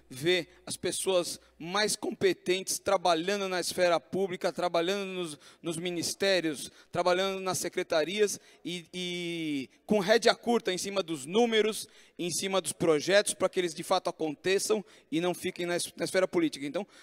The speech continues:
quando a gente vê que isso está acontecendo, é uma coisa que motiva bastante a gente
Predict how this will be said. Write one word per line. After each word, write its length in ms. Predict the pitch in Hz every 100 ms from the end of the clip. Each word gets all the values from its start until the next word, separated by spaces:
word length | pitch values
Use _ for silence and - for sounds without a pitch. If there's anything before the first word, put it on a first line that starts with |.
| -
quando 140 | 165 185
a 20 |
gente 180 | 196 202
vê 340 | 143 185 165 - - -
que 100 | 185
isso 140 | 180
está 180 | 160 185
acontecendo, 600 | - 190 175 156 175 185
é 20 |
uma 140 | 180 180
coisa 180 | 190
que 80 | -
motiva 400 | 185 180 190 185
bastante 340 | 180 170 180 165
a 40 |
gente 240 | 170 160